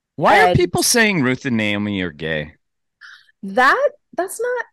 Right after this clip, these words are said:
Speaker 2: you know, mm, I hear that a lot.
Speaker 1: <laughs>
Speaker 2: And,
Speaker 1: David and
Speaker 2: like,
Speaker 1: Jonathan, I understand. Like, the Bible
Speaker 2: Sure.
Speaker 1: literally says
Speaker 2: Sure.
Speaker 1: he had the love for him like a man had for a woman. I'm like,
Speaker 2: Yeah,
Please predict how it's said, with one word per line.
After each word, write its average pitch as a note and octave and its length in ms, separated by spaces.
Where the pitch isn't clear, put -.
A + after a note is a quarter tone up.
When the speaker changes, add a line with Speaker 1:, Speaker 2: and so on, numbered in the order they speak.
Speaker 2:
you D4 140
know, F#4+ 380
mm, E4 480
I C#4 80
hear E4+ 180
that F#4 120
a G4+ 40
lot. F#3 440
Speaker 1:
<laughs> - 60
Speaker 2:
And, A#3 400
Speaker 1:
David A3 240
and E4+ 100
Speaker 2:
like, A#3+ 60
Speaker 1:
Jonathan, F#3+ 400
I C#3+ 140
understand. B2 540
Like, D#3 140
the D#3+ 80
Bible F#3 380
Speaker 2:
Sure. C#3 120
Speaker 1:
literally F3+ 440
says B2+ 500
Speaker 2:
Sure. F3 360
Speaker 1:
he D#3+ 140
had F3 280
the E3 100
love D#3 260
for D3+ 160
him C3+ 320
like B2 380
a A#2+ 80
man B2 260
had A#2 240
for A#2 200
a G#2+ 60
woman. G#2+ 380
I'm G2+ 160
like, A2 220
Speaker 2:
Yeah, C4 100